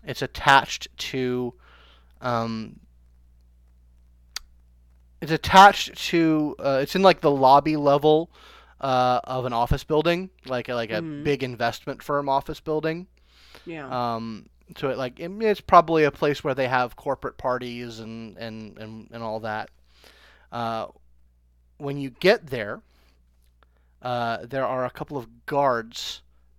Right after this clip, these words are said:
Speaker 1: at the entrance, uh, just sort of standing in that prototypical, uh, you know, uh, guardian of the bourgeoisie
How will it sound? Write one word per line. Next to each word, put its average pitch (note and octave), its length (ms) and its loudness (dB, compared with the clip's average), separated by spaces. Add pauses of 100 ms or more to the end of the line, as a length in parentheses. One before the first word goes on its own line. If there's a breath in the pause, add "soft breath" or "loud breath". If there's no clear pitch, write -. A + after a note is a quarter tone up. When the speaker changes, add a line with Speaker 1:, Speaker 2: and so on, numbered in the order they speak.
(140)
Speaker 1:
at C3 200 0
the B2+ 140 -14
entrance, - 680 -14 (420)
uh, A2 200 -6
just A2 140 -14
sort A2+ 140 -12
of G#2+ 100 -18
standing B2 680 -8
in A#2 180 -12
that G#2+ 240 -6 (480 loud breath)
prototypical, F3 1200 4 (580 soft breath)
uh, A#2+ 420 -4
you B2 100 -8
know, A2+ 380 -8
uh, A#2 400 -6 (120)
guardian D#3+ 360 6
of D3+ 120 0
the C3+ 80 -4
bourgeoisie B2+ 840 -4